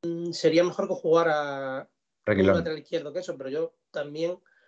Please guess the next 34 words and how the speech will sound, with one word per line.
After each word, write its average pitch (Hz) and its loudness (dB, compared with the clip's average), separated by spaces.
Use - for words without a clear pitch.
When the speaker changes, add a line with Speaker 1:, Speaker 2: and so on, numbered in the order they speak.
Speaker 1:
estoy - -4
de 180 6
acuerdo 170 6
en 151 0
darle 170 2
ese 170 0
castigo 147 0
a, 117 -14
al 151 -16
señorito 156 4
Reguilón, 175 4
que 139 -12
no 135 -10
se 160 -8
puede 156 -2
salir 156 -4
a 151 0
un 156 -4
campo 165 0
para 143 -8
que 143 -4
te 139 -6
expulsen 151 -8
a 147 0
los - -6
cuatro 160 -2
minutos, 180 -2
porque 147 0
eres 139 0
un 160 -2
profesional 170 2
y 143 -10
no 147 0
puedes, 175 4